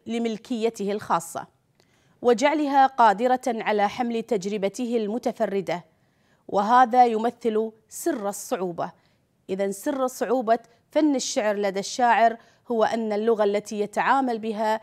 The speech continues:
لا يمكن أن تكون ذات ملكية خاصة له، وإنما هي بملك-، ملكية عامة للجميع.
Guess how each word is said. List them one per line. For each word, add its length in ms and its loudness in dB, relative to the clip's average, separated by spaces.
لا 140 8
يمكن 400 2
أن 140 -4
تكون 460 -2
ذات 420 6
ملكية 560 0
خاصة 460 -2
له، 200 -2
وإنما 580 -2
هي 340 0
بملك-، 600 -6
ملكية 600 -4
عامة 580 -4
للجميع. 680 -4